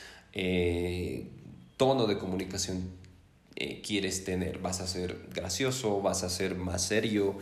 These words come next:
¿Cómo vas a hacer? ¿Cómo lo vas a manejar, no? También hay que preguntarse, eh, junto con todo este tipo de cosas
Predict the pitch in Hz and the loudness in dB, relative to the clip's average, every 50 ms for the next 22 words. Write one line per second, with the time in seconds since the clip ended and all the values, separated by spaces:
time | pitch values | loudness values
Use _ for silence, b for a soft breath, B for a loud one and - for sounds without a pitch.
0 | B B B B - 104 110 110 107 95 101 95 95 - 92 90 90 - - 87 | B B B B -2 0 2 2 4 4 4 2 2 2 0 0 0 0 0 -2
1 | - - - 101 104 104 101 98 92 95 - - 92 87 85 85 85 - - - | -2 -2 -2 0 2 2 2 2 2 0 0 0 -2 -2 -2 -2 -4 -6 -8 -12
2 | - - - - 135 147 131 B B B B B B B B B B B B B | -12 -8 -4 -4 -4 -4 -6 B B B B B B B B B B B B B
3 | B B B B B B _ _ - - - - _ _ - - - - _ _ | B B B B B B _ _ -20 -20 -20 -20 _ _ -20 -20 -20 -20 _ _
4 | - - - - - - _ _ _ _ _ - - - _ _ _ - _ _ | -20 -20 -20 -20 -20 -20 _ _ _ _ _ -20 -20 -20 _ _ _ -20 _ _
5 | - - - - 127 120 131 131 147 151 147 147 - - - 113 120 123 127 127 | -20 -10 0 4 4 4 6 6 6 6 6 6 4 4 4 4 6 6 4 2
6 | - - 139 131 131 131 - - - - - - - - - 147 135 135 139 143 | 2 2 4 4 4 4 0 -8 -12 -16 -18 -20 -8 2 4 4 4 6 4 4
7 | 139 135 127 - 139 131 135 131 - - 135 131 123 - - 104 107 101 98 98 | 2 2 4 6 6 6 8 6 4 6 6 6 6 6 4 4 6 6 6 6
8 | 98 95 95 95 90 76 95 - - - - 107 104 101 101 101 98 101 95 110 | 6 6 4 2 0 -2 -6 -8 -12 -8 -4 -2 -2 0 0 0 0 0 2 4
9 | 113 113 110 110 107 95 104 92 98 90 87 87 87 110 107 - 117 107 107 - | 2 4 4 2 0 -2 -2 0 0 0 0 -2 -2 -2 0 2 2 2 2 0
10 | - - - - - | -2 -2 -6 -12 -20